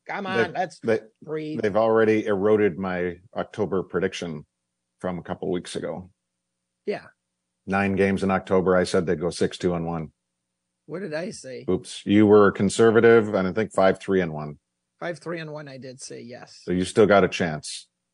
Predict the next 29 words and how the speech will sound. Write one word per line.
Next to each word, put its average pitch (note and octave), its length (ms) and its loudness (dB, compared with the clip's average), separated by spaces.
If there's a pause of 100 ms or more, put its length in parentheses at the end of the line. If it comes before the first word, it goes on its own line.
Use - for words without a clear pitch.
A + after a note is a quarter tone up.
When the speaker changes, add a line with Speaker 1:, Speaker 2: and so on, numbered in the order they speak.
(180)
Speaker 2:
And A2 120 6
we E3+ 100 12
still F3+ 240 6
have B2+ 100 6
a A#2+ 40 2
chance B2+ 340 4
on A#2 140 4
this A2 140 2
show. F2+ 420 2 (100)
Like, A2+ 160 2
I B2 60 4
mean, B2+ 180 2
if B2 100 0
you D3 120 4
haven't D#3 280 2
liked C3+ 320 2
it D3 140 -6
so C#3 160 -2
far, C3 180 2
we C3 120 0
still D#3 180 0
have E3 120 2
a F3 40 -2
chance D#3 320 -6
to D#3 80 -2
make C#3 180 -2
up C3 200 2
for F#2+ 220 2
it. F#2+ 80 0